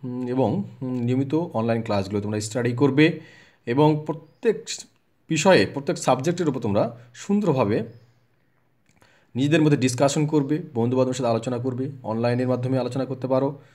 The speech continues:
কোনো সমস্যা হলে তোমরা শেয়ার করতে পারো। আহ, আশা করি,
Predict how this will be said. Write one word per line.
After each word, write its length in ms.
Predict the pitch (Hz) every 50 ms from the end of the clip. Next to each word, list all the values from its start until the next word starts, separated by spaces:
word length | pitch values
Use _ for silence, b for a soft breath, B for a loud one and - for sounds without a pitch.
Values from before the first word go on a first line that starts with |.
| B B B B B
কোনো 140 | B - 139
সমস্যা 400 | 127 - 151 160 175 170 - 160
হলে 200 | 135 107 104 -
তোমরা 200 | - - - 113
শেয়ার 260 | 113 - - 110 107
করতে 220 | 104 120 117 120 131
পারো। 240 | 127 135 185 226 226 b b b b b b b b -
আহ, 320 | 107 110 107 107 107 107
আশা 180 | 110 110 - 135
করি, 240 | 139 143 147 220